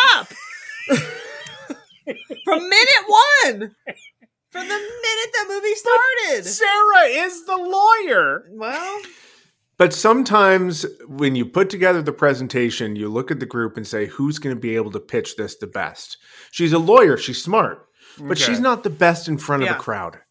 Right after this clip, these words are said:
Speaker 2: Right.
Speaker 3: And she knew that. And, uh, also, Josie, uh, needed a little, uh, confidence boost, and they knew that.
Speaker 1: Mm-hmm.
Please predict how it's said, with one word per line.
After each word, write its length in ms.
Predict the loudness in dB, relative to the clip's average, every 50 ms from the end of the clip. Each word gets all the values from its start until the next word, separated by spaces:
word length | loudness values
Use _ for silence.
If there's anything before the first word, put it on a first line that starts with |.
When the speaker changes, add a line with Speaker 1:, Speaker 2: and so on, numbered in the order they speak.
| _ _
Speaker 2:
Right. 180 | 0 2 2
Speaker 3:
And 80 | 2 2
she 160 | 2 4 4
knew 260 | 4 4 4 4 4 4
that. 300 | 2 2 2 0 -4 -10 -16 -20 -20 _ _ -20 -20 _ _ _ 0
And, 400 | 2 4 6 6 4 4 2 -2 -6 -4
uh, 260 | -2 0 0 2 0 0 2
also, 460 | 2 4 4 4 2 2 2 2 0
Josie, 760 | -2 -2 0 2 2 4 4 2 2 2 2 2 2 2 0 -2
uh, 380 | -2 0 0 2 2 0 -2 -4 -6 -10
needed 420 | -10 -6 -4 -2 -2 -2 -2 -2 -2
a 40 | -2
little, 560 | 0 2 4 4 4 4 4 2 0 -4 -4 -4
uh, 160 | -6 -6 -6
confidence 580 | -6 -4 -2 -2 -2 -2 -2 -4 -4 -4 -4 -6
boost, 480 | -4 -4 -2 -2 -4 -6 -12 -18 -20 -18 _
and 100 | -10 -10
they 80 | -8 -8
knew 220 | -6 -6 -6 -4 -4
that. 280 | -2 -4 -4 -4 -8 -12 _ _ _ -20
Speaker 1:
Mm-hmm. 300 | -20 -20 -20 -20 -20